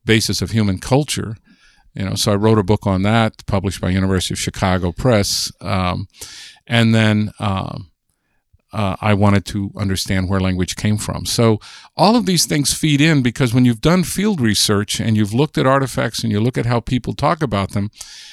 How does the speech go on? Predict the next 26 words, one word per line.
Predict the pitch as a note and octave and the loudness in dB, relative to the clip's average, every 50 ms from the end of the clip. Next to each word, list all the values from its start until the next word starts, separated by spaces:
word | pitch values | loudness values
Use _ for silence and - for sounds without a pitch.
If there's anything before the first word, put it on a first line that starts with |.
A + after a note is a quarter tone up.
| - - | -6 0
and | A2 A2+ | 2 4
you | A2 A2 | 6 6
work | G#2+ A#2+ D#3+ E3+ - D#3 | 6 6 4 2 2 -2
with | B2 G#2 - - | -6 -6 -6 -4
hunter-gatherers, | - E3 E3+ - C#3+ A#2+ G#2 B2 C3 C3+ D#3 C#3+ C#3 G#2+ G2 G2 G2 A2+ A2+ - - - - - - _ - | -4 -4 -2 -2 -4 -4 -2 -2 -2 -2 -2 -2 -2 -4 -4 -4 -4 -4 -4 -6 -6 -8 -10 -14 -18 _ -14
um, | - G#2+ G2+ G2 G2 F#2+ - G#2+ - - _ _ - _ _ _ _ - | -10 -10 -8 -8 -10 -10 -12 -14 -16 -18 _ _ -20 _ _ _ _ -6
today, | - A#2+ G#2+ B2+ E3+ F#3+ D3 G#2+ G2+ A2+ - _ - - _ - | -4 -2 0 2 2 2 2 0 -2 -6 -8 _ -20 -20 _ -2
well, | A#2+ B2 C3 | 0 2 4
Erectus | B2+ B2+ C#3+ D#3+ - - - D3 - C#3 | 4 2 2 0 -2 -2 -4 -4 -4 -4
was | C3 A#2 | -2 -2
a | C3 A2+ | -2 -2
hunter-gatherer | A#2+ C#3 C3 C3 A#2+ A2 B2 A2+ A2+ A2+ A#2 A2+ A2 | -2 -2 -2 -2 -4 -2 -2 -2 -2 -2 -2 -2 -2
society. | G#2+ - A#2+ G#2+ - C3+ C3+ D3 C#3 G#2+ E2 - _ _ _ _ - - - - - - - | -4 -4 -4 -4 -4 -4 -4 -4 -4 -6 -6 -10 _ _ _ _ -20 -20 -20 -20 -20 -18 -10
So | - - - C3+ C3 B2+ B2+ B2+ A#2+ - _ - _ _ | -4 -2 2 4 4 4 4 2 -2 -6 _ -20 _ _
you | - C3+ D3 D#3 | 2 2 2 2
can | - F3 D3+ | 2 0 -2
begin | C3 D3 C3+ C#3+ F3+ G3 G3+ | 0 0 0 0 0 0 2
to | F3+ E3+ | 0 0
see | - - F3 E3 | 0 0 -2 -2
similarities | - - E3 D3+ D3 D3 D3+ D#3 F3 G3 F#3 D3 A2+ A2 A#2 G#2 | -2 -2 -2 0 0 0 0 0 0 0 0 0 0 0 0 0
and | A#2+ A2+ A2+ | 0 2 2
you | A#2+ C3 C#3 C3+ | 2 2 2 0
can, | - - - C#3 B2+ B2+ B2 A#2+ A#2+ A#2+ A#2 - _ - - - - _ _ - | -4 -6 -4 -2 0 2 2 2 0 -2 -4 -6 _ -18 -20 -20 -20 _ _ -8
uh, | - A2+ A2 G2+ F#2 - - - _ - - - _ - _ _ _ _ _ | -4 -2 -2 -2 -2 -6 -10 -20 _ -20 -20 -20 _ -20 _ _ _ _ _
I | - G#2+ B2 E3 | -6 -2 -2 0
believe, | E3 D3+ C3 A2 G2 G2 G#2+ A2 G#2+ - - | 0 0 0 0 0 0 -2 -2 -4 -8 -14